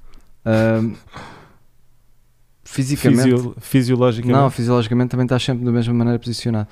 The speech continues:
Speaker 1: Pá, não sei, mas é, se, se queres estar confiante, podes encher o peito, pôr os ombros para trás e isso vai ter um efeito.
Speaker 2: É isso que eu estou a fazer neste momento.
Speaker 1: Se tu queres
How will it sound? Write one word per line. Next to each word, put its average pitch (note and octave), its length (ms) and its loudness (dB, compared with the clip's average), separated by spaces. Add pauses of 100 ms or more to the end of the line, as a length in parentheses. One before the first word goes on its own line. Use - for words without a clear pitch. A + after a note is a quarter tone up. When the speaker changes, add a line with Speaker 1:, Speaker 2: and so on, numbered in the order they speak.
(760)
Speaker 1:
Pá, C3 100 4
não C3 120 4
sei, F2+ 240 0
mas G2+ 240 0
é, A#2+ 280 2 (280)
se, - 240 -10
se - 100 -6
queres E3+ 160 6
estar A2+ 160 2
confiante, A#2+ 540 2
podes G#2+ 220 2
encher A2 280 4
o G#2+ 80 0
peito, G#2+ 300 2
pôr A2+ 100 4
os G#2 140 0
ombros G#2+ 200 0
para G#2 140 0
trás A2 460 2 (280)
e A#2 200 4
isso - 180 -2
vai A#2+ 140 4
ter C3 180 4
um C3+ 80 4
efeito. G#2+ 540 0 (840)
Speaker 2:
É A#2+ 100 2
isso B2+ 100 0
que - 60 -4
eu - 20 0
estou B2 120 -2
a G#2+ 40 -8
fazer A#2 180 0
neste A#2 220 -2
momento. G#2+ 260 0 (380)
Speaker 1:
Se - 140 -12
tu A#2+ 100 4
queres B2 500 4